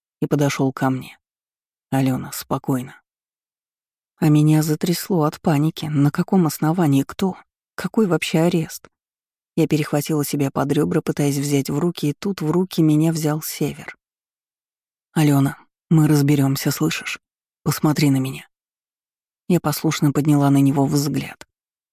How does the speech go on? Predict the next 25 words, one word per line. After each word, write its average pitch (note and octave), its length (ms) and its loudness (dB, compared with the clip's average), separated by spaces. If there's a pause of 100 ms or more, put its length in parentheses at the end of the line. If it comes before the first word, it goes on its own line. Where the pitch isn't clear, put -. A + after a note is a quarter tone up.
(560)
«Никто C#3 480 2
тебя C#3+ 260 2
не C#3+ 180 6
заберёт». C3+ 580 0 (800)
Всё - 160 -6
казалось C#3+ 440 -2
каким-то C#3+ 460 -2
сном. B2+ 400 -6 (640)
И D#3+ 60 -4
только D#3 320 -2
спокойствие D#3+ 720 0
в B2+ 40 -2
его C#3 260 2
взгляде D3+ 520 0
вернуло C#3 380 2
мне C#3 220 4
дар C#3 220 0
речи. C#3 500 -4 (920)
«Это D3+ 200 -2
Евстигнеев», D3 880 0 (460)
выдохнула C#3 560 0
я. C3+ 260 -8 (340)
«Только D3 300 0
за D3 120 -2
что?» C#3+ 360 -8